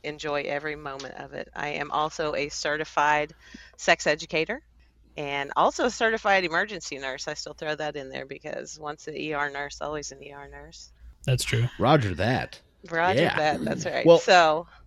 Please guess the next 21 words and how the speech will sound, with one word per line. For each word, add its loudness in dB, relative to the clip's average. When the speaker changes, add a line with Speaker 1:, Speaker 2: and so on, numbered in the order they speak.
Speaker 3:
and 8
I 10
think, 4
I 6
think 2
sometimes 6
it's 4
good 4
to 4
have 4
that 4
mixture 2
because 4
as 6
a 4
certified, 6
as 6
that 6
C 4
E 8
N, 8